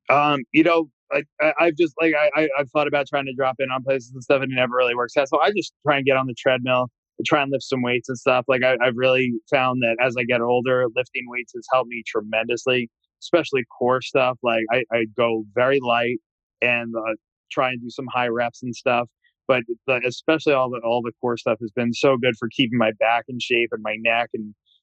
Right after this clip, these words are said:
and I've gotten so much stronger. Like, I, it'd be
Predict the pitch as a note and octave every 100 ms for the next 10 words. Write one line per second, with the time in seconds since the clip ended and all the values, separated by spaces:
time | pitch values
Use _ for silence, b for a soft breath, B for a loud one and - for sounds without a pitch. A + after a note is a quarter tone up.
0 | _ - B2+ A#2+ A2+ B2+ A#2 C3 A#2+ -
1 | - C#3 C#3 A#2+ - - B2+ B2 A#2 A2+
2 | A2+ A#2+ A#2+ C3 A2+ _ _ C3+